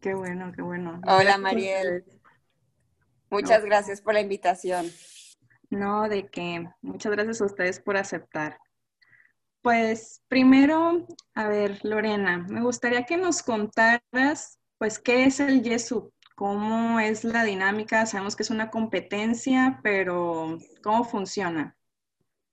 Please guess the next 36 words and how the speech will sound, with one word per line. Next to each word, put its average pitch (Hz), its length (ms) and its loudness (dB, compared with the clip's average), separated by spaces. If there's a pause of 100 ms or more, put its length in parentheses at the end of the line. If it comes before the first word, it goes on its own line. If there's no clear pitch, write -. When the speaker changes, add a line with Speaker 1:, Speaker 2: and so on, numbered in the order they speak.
(380)
Speaker 2:
Sí, 214 420 4
bien, 233 240 6
como 220 280 6
decías, 240 580 2
es 233 220 2
una 247 200 -2
competencia, 214 880 0 (600)
eh, 202 240 2
que 214 80 -8
se 202 100 -2
centra 214 380 4
en 214 100 4
derecho 208 320 0
internacional 202 640 0
público 233 640 -2 (560)
y 233 380 2
además 208 440 2
esta 196 200 -6
es 190 120 -8
una 214 220 -4
competencia 190 680 -6
de 185 160 -2
carácter 180 440 0
internacional, 185 720 -4
lo 180 80 -6
que 185 100 -16
quiere 190 220 0
decir 190 360 -4
que 196 320 -4 (520)
todos 226 260 10
los 220 140 0
países 202 640 -4
del 196 180 -6
mundo 190 340 -6
pueden 190 300 0
competir, 196 680 -6